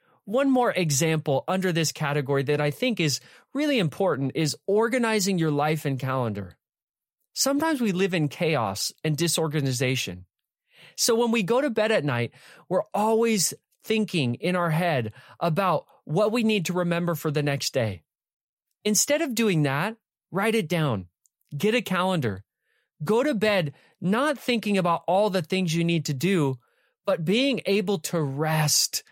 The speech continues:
because all the things you need to do are written down for tomorrow. I just want to encourage you. I say all of these things to cause you to think about investing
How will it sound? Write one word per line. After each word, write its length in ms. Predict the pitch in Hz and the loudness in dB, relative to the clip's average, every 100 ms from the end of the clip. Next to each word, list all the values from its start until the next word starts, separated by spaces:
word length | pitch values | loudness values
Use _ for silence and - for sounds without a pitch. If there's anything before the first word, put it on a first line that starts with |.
| _ _ | _ _
because 340 | - 180 180 - - | -2 0 0 0 0
all 300 | 185 220 233 | 2 4 2
the 140 | 226 | 0
things 380 | - 208 202 170 | 0 0 0 0
you 120 | 180 | 0
need 300 | 175 175 156 | 2 0 -2
to 100 | 165 | -4
do 480 | 123 156 147 120 110 - _ _ - | 0 2 2 2 -2 -10 _ _ -2
are 180 | 156 143 | 0 2
written 380 | 160 - 151 | 0 2 0
down 320 | 139 135 131 120 | 2 0 0 -2
for 160 | 131 | -2
tomorrow. 560 | 120 113 107 98 92 82 _ _ _ _ _ _ _ _ _ - - | 0 0 0 -2 -8 -12 _ _ _ _ _ _ _ _ _ -20 -10
I 140 | - 262 | -2 0
just 180 | 294 247 | 0 2
want 160 | 262 | 2
to 40 | 208 | 2
encourage 500 | 160 - 165 160 117 | 0 0 0 0 -2
you. 200 | 101 92 _ _ _ _ _ _ _ - - | -6 -8 _ _ _ _ _ _ _ -20 -8
I 100 | 202 | -2
say 300 | 220 - 294 | 0 2 2
all 240 | 320 247 202 | 2 2 2
of 100 | 156 | 0
these 240 | 190 165 | 0 0
things 420 | - 175 170 151 - | 0 0 0 0 -2
to 440 | - 180 165 151 - _ _ _ _ _ _ _ _ _ _ - | 0 2 2 0 -4 _ _ _ _ _ _ _ _ _ _ -10
cause 360 | - 277 277 | -2 0 2
you 140 | 240 233 | 2 0
to 100 | 180 | 0
think 300 | - 202 180 | 0 0 0
about 340 | 156 190 - | 0 -2 0
investing 1080 | 170 156 135 123 180 190 - 208 208 196 185 | 0 0 0 -2 0 2 0 0 0 0 -4